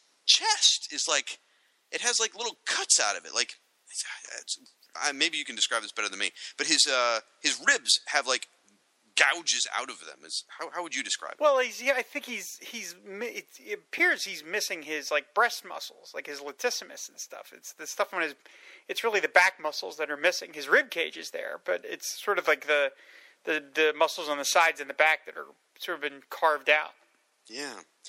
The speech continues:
Speaker 1: So, um, imagine Slipknot, his costume, where he's got, like, this,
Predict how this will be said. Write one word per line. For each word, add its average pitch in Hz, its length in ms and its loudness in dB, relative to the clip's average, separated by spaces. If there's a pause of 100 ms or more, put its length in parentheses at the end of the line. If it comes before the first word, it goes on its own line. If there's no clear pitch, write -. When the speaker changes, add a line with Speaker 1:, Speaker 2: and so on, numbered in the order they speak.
(160)
Speaker 1:
So, - 220 -2
um, 160 200 -2
imagine 233 360 4
Slipknot, 175 640 2
his 156 140 2
costume, 180 440 2
where 156 100 0
he's 139 80 6
got, 135 160 2
like, 131 140 -4
this, - 220 2